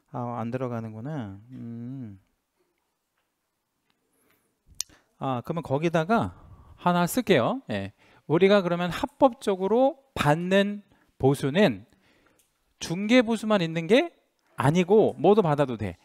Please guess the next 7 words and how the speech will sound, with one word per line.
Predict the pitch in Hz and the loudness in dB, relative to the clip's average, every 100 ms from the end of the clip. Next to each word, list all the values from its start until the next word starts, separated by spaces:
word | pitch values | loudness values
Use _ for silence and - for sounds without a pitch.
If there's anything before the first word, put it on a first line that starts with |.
| _ | _
실비. | - 214 170 107 | 2 4 4 0
그, | 143 | 4
그렇게 | 190 - 170 | 6 8 6
쓸게요. | - 208 98 | 0 -2 -2
그러니까 | 95 117 - _ | -2 -4 -6 _
중개보수와 | - 156 185 196 190 175 160 160 151 | -8 -6 2 4 4 0 -4 -2 0
실비를 | - 214 220 190 180 247 285 | -2 -2 0 0 2 2 2